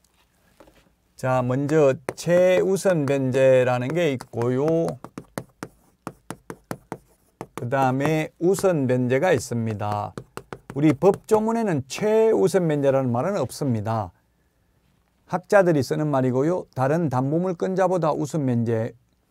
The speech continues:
그 다음에 소액 임차인 우선 변제, 최우선 변제,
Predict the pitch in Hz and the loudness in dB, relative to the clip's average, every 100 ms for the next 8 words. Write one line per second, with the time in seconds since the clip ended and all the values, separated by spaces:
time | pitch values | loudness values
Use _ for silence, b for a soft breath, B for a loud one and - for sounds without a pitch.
0 | _ _ 123 131 127 139 170 170 - 180 | _ _ 0 2 4 4 2 0 -2 4
1 | 196 175 147 127 151 156 147 139 151 123 | 4 4 0 -2 -4 -6 -6 -8 -4 -2
2 | 113 113 110 117 131 107 - _ - 156 | -2 -4 -4 -2 -2 -2 -8 _ -8 -2
3 | 160 160 156 165 160 127 113 110 107 | 0 0 -2 -4 -2 -2 -2 -2 -4